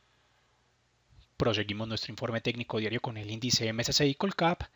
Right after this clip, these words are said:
que establece un soporte técnico diario ubicado en los mil ochenta puntos, este nivel que configura el mercado en las últimas jornadas, y una resistencia técnica demarcada en los mil doscientos puntos.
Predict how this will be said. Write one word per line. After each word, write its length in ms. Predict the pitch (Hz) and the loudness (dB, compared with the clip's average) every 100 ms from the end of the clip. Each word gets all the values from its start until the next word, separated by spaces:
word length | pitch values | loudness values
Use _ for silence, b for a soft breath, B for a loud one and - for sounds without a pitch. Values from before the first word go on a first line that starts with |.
| _ - | _ -4
que 100 | 233 | -2
establece 360 | - 117 110 | 2 2 2
un 60 | 131 | 0
soporte 380 | 135 - 131 123 | -2 -2 -2 0
técnico 440 | 131 120 127 117 | 0 0 0 0
diario 220 | 110 117 | 2 2
ubicado 260 | 123 - 120 | 0 2 2
en 60 | 127 | 2
los 100 | 117 | 2
mil 160 | 120 | 2
ochenta 360 | 139 156 147 185 | 2 0 0 2
puntos, 520 | 196 131 - 208 - B B B - | 2 0 -2 -6 -6 B B B -6
este 220 | 120 123 | -2 -2
nivel 120 | 107 | -2
que 140 | 123 123 | -2 -4
configura 340 | 110 110 113 | -4 -2 0
el 80 | 120 | 0
mercado 560 | 110 - 120 120 120 - | -2 0 2 6 4 2
en 220 | 135 113 | 0 0
las 240 | 107 95 - | 2 0 -2
últimas 480 | 139 127 156 151 147 | -2 -2 0 0 2
jornadas, 600 | 190 - 127 123 175 - - - | 0 2 2 2 2 -2 -6 0
y 80 | |
una 160 | 185 202 | 2 2
resistencia 480 | - 170 - 175 190 | 2 0 -2 0 2
técnica 400 | 175 170 - 131 | 2 0 2 2
demarcada 480 | 104 101 - 107 113 | 2 0 0 0 2
en 80 | |
los 160 | 113 107 | 2 0
mil 160 | 101 104 | -2 -2
doscientos 480 | 113 127 120 127 | 0 -2 -2 -4
puntos. 460 | - 196 - - - | -2 -4 -4 -12 -16